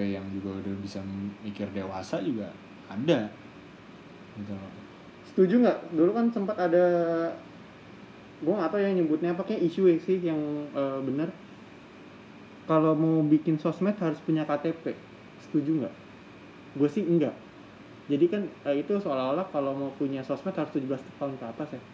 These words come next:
Speaker 2: Menurut gua sih, gua nggak setuju. Alasannya kenapa nggak setuju? Soalnya, eh, sosmed itu kan gimana cara lo ngekspresiin diri kan.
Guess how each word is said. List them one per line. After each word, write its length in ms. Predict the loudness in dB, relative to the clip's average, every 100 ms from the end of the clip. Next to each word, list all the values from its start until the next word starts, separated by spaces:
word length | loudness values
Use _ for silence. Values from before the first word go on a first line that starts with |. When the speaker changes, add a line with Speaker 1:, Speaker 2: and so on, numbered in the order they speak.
| -20 -18 -6
Speaker 2:
Menurut 200 | -4 0
gua 100 | 0 2
sih, 240 | 0 0 -4 -6
gua 160 | -2 -2
nggak 160 | -2
setuju. 400 | 2 2 2 -6 -6 -14 -20 -20 -20 -20 -14
Alasannya 480 | -6 -6 -4 -4 -2
kenapa 320 | -2 -4 -4
nggak 240 | -4 -6 -4
setuju? 240 | -2 0
Soalnya, 480 | 0 -2 -2 -4 -6 -12 -20 -20 -20 -20 -20 -20 -8 -2
eh, 480 | 0 2 2 0 -2 -6 -4
sosmed 320 | -2 0 -2
itu 160 | -2 -2
kan 240 | -2 -2 -6 -12 -20 -20 -20 -20 -20 -20 -20 -20 -20 -20 -20 -20 -20 -20 -8
gimana 560 | -4 4 6 6 4 2
cara 320 | 2 2 2
lo 240 | 0 0
ngekspresiin 720 | -2 -6 -6 -4 -2 -2 0 4
diri 320 | 6 6 4
kan. 160 | -2